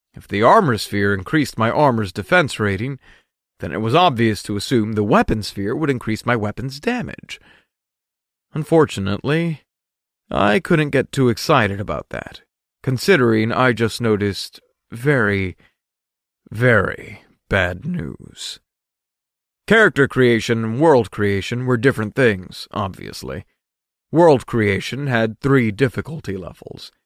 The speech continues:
and this was the difficulty that affected things like monster spawn rates, monster stats, drops, accessory slots, and so on. I already figured out I was on the highest difficulty setting for the world.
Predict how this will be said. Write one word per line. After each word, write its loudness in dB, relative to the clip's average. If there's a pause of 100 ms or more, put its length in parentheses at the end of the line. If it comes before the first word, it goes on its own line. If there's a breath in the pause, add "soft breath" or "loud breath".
(260)
and -4
this 2
was 4
the 4
difficulty 0
that 2
affected -2
things -2
like 0
monster 2
spawn 2
rates, 0
monster -6
stats, 0
drops, 4
accessory 0
slots, -4
and -10
so 0
on. -14 (1080 soft breath)
I 2
already 4
figured -2
out 2
I -4
was -6
on -8
the -8
highest -2
difficulty -2
setting -4
for -10
the -4
world. -6